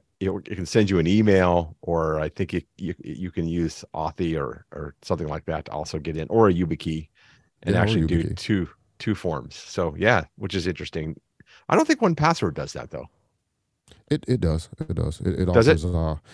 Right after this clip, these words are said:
Speaker 2: it, it only does the six-digit codes with, like, Authy or Google Authenticator or a YubiKey.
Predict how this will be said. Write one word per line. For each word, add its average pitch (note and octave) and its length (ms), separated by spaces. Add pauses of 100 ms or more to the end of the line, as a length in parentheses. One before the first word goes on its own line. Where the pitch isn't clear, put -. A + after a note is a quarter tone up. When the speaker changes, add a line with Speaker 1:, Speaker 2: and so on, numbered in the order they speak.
(180)
Speaker 2:
it, B2+ 180
it B2 100
only A#2+ 300
does G2+ 220
the F2 100
six-digit F2+ 600
codes F2 300
with, E2 100
like, D2 160
Authy D#2+ 320
or D#2+ 100
Google D#2+ 400
Authenticator D#2 440
or E2 400
a D#2+ 240
YubiKey. E2+ 560